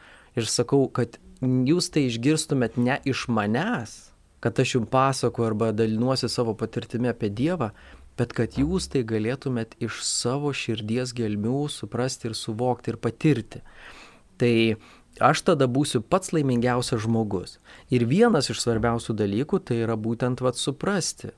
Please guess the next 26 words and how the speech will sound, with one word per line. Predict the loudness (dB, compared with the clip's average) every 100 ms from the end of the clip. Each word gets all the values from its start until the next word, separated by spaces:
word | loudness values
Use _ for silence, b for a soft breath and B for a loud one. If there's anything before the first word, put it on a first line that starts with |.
| _
arba | -6 -2 -2
priimti | -2 0 0 0 -2
Dievo | -4 -2 -2 -4
gailestingumą. | -4 -6 -4 -4 -2 -2 0 0 -2 -8 b b b b
Būti | -6 0 2 2 2
visiškai, | 2 2 0 0 -2
visiškai | 0 0 0 -2 -2
tikru, | -4 0 2 2 0 B B B B B -8
būti | -2 -2 -2 -2 0
įsitikinusiam, | 0 -2 0 0 0 -2 -4 -6 -8
kad, | -8 -8 -4
kad | -4 -2
Dievas | 0 0 0 -2
tave | -2 0 2
myli. | 2 2 -2 -10 b b -12 -4
Kaip | 0 0
ir |
sakiau, | 0 0 4 4 4 B -4
mes | -2 0
labai | 0 2 2
dažnai | 2 0 2 2
matuojame | 2 2 0 0 2 2 2 0
Dievo | 0 0 2 0
meilę | 0 -2 -4
pagal | -2 0 2 2 -2 _
tai, | 0 0 0 -2